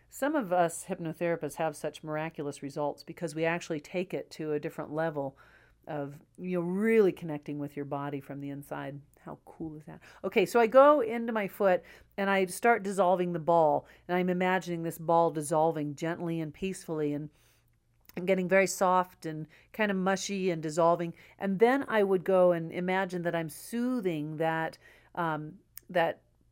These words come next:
fascia, that tendon or whatever it is that's in the arch of your foot, and I would be soothing it and gently stretching it, but just with my thoughts, you know, and, and painting a nice healing light on it and doing that.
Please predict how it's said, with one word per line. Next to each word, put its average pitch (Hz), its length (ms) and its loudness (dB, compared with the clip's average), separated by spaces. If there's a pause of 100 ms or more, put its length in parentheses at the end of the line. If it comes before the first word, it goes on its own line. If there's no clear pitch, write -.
(720)
fascia, 214 720 -2
that 165 280 -2 (160)
tendon 190 480 -6
or 156 100 -4
whatever 170 360 0
it 160 80 -2
is 170 240 -2
that's 156 300 -6
in 160 120 -8
the 151 320 -4 (100)
arch 175 200 -4
of 147 100 -10
your 151 80 -4
foot, 180 320 -2 (260)
and 170 100 -4
I 175 80 2
would 175 120 2
be 175 80 -4
soothing 214 540 -2
it 156 120 -6
and 165 200 -4
gently 185 320 -2
stretching 196 520 -4
it, 147 120 -10
but 208 140 -8
just 359 260 -2
with 370 180 0
my 269 140 0
thoughts, 147 540 -4
you 190 100 -6
know, 156 220 -4
and, 175 180 -8 (340)
and 190 160 -4
painting 220 500 -4
a 180 100 -2
nice 175 420 -4 (520)
healing 196 520 -2
light 175 300 2
on 170 220 -4
it 170 120 -8
and 165 80 -12
doing 165 240 -6
that. 165 220 -4